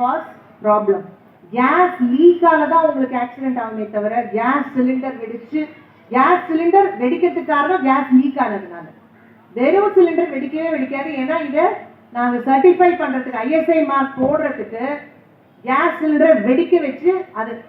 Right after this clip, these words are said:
அது எவ்வளவு பிரஷர் யூஸ் பண்ணுமோ அதை விட ஒன் பாயிண்ட் ஃபைவ் டைம்ஸ் அதிகமா பிரஷர் வச்சு அதை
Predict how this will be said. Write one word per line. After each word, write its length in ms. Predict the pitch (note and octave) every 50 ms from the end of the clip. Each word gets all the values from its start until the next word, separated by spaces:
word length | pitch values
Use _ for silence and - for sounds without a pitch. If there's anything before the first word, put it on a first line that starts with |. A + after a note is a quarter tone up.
| - - _ A3+
அது 120 | G#3+ G#3+ A3 A#3 A#3+
எவ்வளவு 300 | B3 E4+ F#4+ G4+ G4 G4+ F4
பிரஷர் 380 | D#4 C#4+ D4 - G4 G4 F4+ D#4 E4
யூஸ் 220 | E4+ E4+ - - D#4+
பண்ணுமோ 300 | C4 A#3+ A#3+ B3 C4 D4+ D#4+ C#4+ A#3+ B3
அதை 160 | C#4 F4 F#4 F4+
விட 120 | E4+ C4 B3+ B3 C4+ D#4 - - - - - _ _ _ _ _ - G#3 A3+ B3
ஒன் 120 | D4 F4 F4+ F#4+ G4
பாயிண்ட் 280 | F#4+ F#4 F#4+ F4+ F4 F4+
ஃபைவ் 180 | E4+ D#4 - - D#4
டைம்ஸ் 260 | D#4 D#4+ D#4+ - - C4+ A3
அதிகமா 380 | G#3+ C#4 C#4+ F4 F4 F4 F#4 F#4 F4
பிரஷர் 400 | E4 D#4 C#4 - D#4 D#4+ D#4 C4+ C4
வச்சு 300 | G#3+ G#3 - - B3 B3 D#4+ A4+ - - - - - - - - _ _ _ _ _ - B3
அதை 140 | B3 C#4+